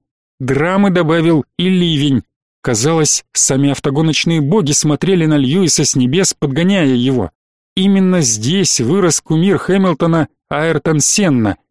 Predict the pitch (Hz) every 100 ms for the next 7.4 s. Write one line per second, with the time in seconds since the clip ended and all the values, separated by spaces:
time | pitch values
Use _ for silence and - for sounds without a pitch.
0 | _ 151 151 151 156 127 208 - - 143
1 | 170 165 165 - 147 - 226 - - 156
2 | 156 147 151 139 151 143 196 180 165 -
3 | 170 - 208 170 143 147 143 165 226 190
4 | 156 156 147 156 - 175 131 127 185 151
5 | 151 127 143 139 113 170 190 _ _ -
6 | - 180 185 185 160 196 143 156 147 -
7 | 139 160 156 -